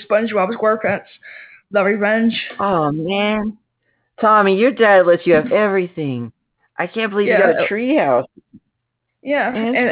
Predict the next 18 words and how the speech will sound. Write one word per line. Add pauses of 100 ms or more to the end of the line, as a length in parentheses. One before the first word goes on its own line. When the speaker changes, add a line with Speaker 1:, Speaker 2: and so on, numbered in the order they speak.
Speaker 2:
SpongeBob.
Speaker 1:
and
the,
yeah,
and
the
R-rated, (840)
uh,
SpongeBob
movie. (420)
Yeah,
I
can't
believe
that.
Speaker 2:
Oh
my (120)
God.